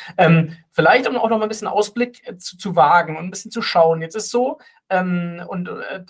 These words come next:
da würde ich gerne mal mit Ihnen einfach ganz, ganz offen auch diskutieren, äh, bezüglich, äh, der, der Grenzen vielleicht auch von Trendmanagement. Also jetzt haben wir,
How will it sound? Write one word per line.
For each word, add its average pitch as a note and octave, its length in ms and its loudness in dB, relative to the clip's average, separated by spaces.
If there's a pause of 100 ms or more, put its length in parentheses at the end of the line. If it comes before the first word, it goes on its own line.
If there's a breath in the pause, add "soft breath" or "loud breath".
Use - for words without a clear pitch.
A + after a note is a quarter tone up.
da E3+ 120 -2
würde G#3 140 -8
ich - 60 -10
gerne A3 140 2
mal A#3 120 0
mit F#3+ 100 -8
Ihnen A3+ 160 -6
einfach F#3 200 -10
ganz, F#3 220 -8
ganz F3 140 -8
offen G3+ 220 -6
auch F#3 80 -6
diskutieren, A#3 560 -4
äh, - 140 -8
bezüglich, G3+ 580 -10 (100)
äh, F3 200 -4
der, E3 600 2 (300)
der D#3 160 -2
Grenzen F#3+ 440 2
vielleicht D3 360 -4
auch - 80 -10
von - 140 -18
Trendmanagement. D3+ 720 -12
Also F3 180 2
jetzt F3+ 140 0
haben A3+ 160 4
wir, G#3 300 6